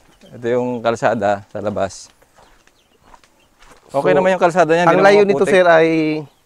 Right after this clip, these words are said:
Speaker 2: twelve, ten to twelve.
Speaker 1: Ayan, ah.
Speaker 2: Ito yung packet papunta ng Sitio Kakarigan, guys.
Speaker 1: Mm.
Speaker 2: Packet pa dun. So,
Speaker 1: Okay naman yung, ano, mga aliwalas naman.
Speaker 2: marami naman siyang kapitbahay.
Speaker 1: Mm.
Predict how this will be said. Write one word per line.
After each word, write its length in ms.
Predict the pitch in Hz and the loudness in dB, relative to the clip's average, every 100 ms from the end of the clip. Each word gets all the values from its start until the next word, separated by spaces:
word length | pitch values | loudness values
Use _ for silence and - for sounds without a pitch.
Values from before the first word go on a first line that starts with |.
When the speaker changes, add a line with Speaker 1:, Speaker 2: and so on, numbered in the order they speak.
| _ _ _ _ _ _ _ _ | _ _ _ _ _ _ _ _
Speaker 2:
twelve, 400 | 165 190 208 156 139 _ _ _ _ _ _ _ _ | -4 -2 -2 -4 -10 _ _ _ _ _ _ _ _
ten 220 | 180 185 | -4 -4
to 160 | 180 170 | -6 -8
twelve. 400 | - 180 175 139 - - _ _ _ _ _ _ _ | -4 -2 -2 -4 -16 -20 _ _ _ _ _ _ _
Speaker 1:
Ayan, 320 | 131 131 120 | -4 -2 -2
ah. 60 | 113 - _ _ _ _ _ _ _ _ _ _ _ _ | -10 -18 _ _ _ _ _ _ _ _ _ _ _ _
Speaker 2:
Ito 220 | - 147 | -16 -6
yung 560 | 160 160 160 156 156 156 - _ _ | -4 -2 -4 -4 -6 -8 -12 _ _
packet 380 | 147 147 151 | -4 -4 -8
papunta 680 | - 156 143 147 147 143 143 | -6 -8 -4 -4 -6 -10 -10
ng 280 | 143 143 143 | -10 -8 -10
Sitio 260 | - 139 | -12 -12
Kakarigan, 480 | 143 131 135 123 135 | -12 -10 -10 -8 -10
guys. 400 | 127 131 - - _ - _ | -8 -10 -10 -20 _ -20 _
Speaker 1:
Mm. 380 | 113 107 95 95 - _ _ _ | -12 -10 -12 -16 -20 _ _ _
Speaker 2:
Packet 220 | - 123 | -12 -10
pa 100 | - | -8
dun. 220 | 123 135 127 _ _ _ _ _ | -8 -8 -10 _ _ _ _ _
So, 220 | - 127 | -20 -8
Speaker 1:
Okay 160 | 143 208 | -6 -4
naman 260 | 208 208 202 | -2 -4 -4
yung, 260 | 202 202 | -8 -8
ano, 260 | 196 180 185 | -10 -12 -14
mga 480 | 165 160 160 156 151 | -14 -10 -8 -6 -6
aliwalas 360 | 156 147 139 | -4 -4 -6
naman. 280 | 127 117 120 | -10 -12 -10
Speaker 2:
marami 260 | 143 147 165 | -8 -6 -6
naman 160 | 165 | -8
siyang 200 | 160 160 | -8 -10
kapitbahay. 580 | 151 156 165 156 135 160 | -10 -10 -10 -6 -8 -8
Speaker 1:
Mm. 400 | 120 107 104 104 | -14 -14 -14 -18